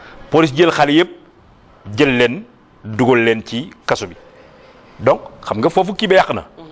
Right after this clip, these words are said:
Speaker 1: Man daal di dem nag police di def sama déposition. Déposition, porter plainte xale yi,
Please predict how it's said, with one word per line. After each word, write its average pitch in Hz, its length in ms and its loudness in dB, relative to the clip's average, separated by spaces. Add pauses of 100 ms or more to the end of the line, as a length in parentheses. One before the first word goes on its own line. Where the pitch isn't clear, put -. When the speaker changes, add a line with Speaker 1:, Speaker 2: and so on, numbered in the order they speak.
(400)
Speaker 1:
Man 127 140 -4
daal 139 160 4
di 139 80 -2
dem 135 160 0
nag 143 120 -2
police 156 280 -4
di 131 100 -8
def 135 160 0
sama 120 200 -4
déposition. 110 540 -6 (1080)
Déposition, 120 560 0
porter 123 280 -2
plainte 110 260 -4
xale 107 180 -2
yi, 190 160 -8